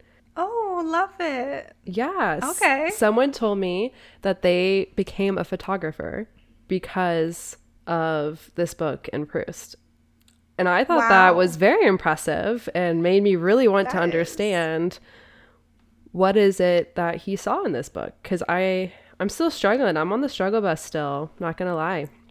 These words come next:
Speaker 2: <laughs>
Speaker 1: Okay, yeah, I, I, I am seeing how this one is a bit more, like, stream of consciousness.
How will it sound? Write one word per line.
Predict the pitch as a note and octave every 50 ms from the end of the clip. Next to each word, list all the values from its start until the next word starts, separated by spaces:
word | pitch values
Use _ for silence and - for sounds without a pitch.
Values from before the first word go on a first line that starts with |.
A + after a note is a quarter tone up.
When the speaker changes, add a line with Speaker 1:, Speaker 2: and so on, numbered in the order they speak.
| _ C#4
Speaker 2:
<laughs> | C4 A3 - - - - - - - _ _ _ _ _ _ _ _ _ _ _ _ _ _ _ _ _ _ _ _ _ - - - - - - - - - -
Speaker 1:
Okay, | - D4 - D4+ - A#3 - - -
yeah, | C#4+ C#4+ C#4+ - - - - - -
I, | C4+ C#4 C#4+ - - - D4 D#4 D#4+ D4 - -
I, | C4+
I |
am | C#4 D4 D4
seeing | D4+ - - - C#4+ C#4 D#4 F4 F#4+ G4+ G4+
how | F4+ E4 D#4+ D#4
this | D#4 - A#3+ B3 - - -
one | C#4 C4+ C4+ C4
is | - A#3+ A3+
a | B3+
bit | A3 G#3+ A#3 A#3+ - -
more, | A#3 A#3 A#3 A#3 A#3 A#3+ B3+ B3+ B3+ B3+ B3 - - _ _ -
like, | A#3+ A#3 A3 G#3+ - -
stream | - - - B3 B3 B3
of | - - -
consciousness. | - - - - A3+ - B3+ C#4 - - D#4 D#4+ F4 F4+ - -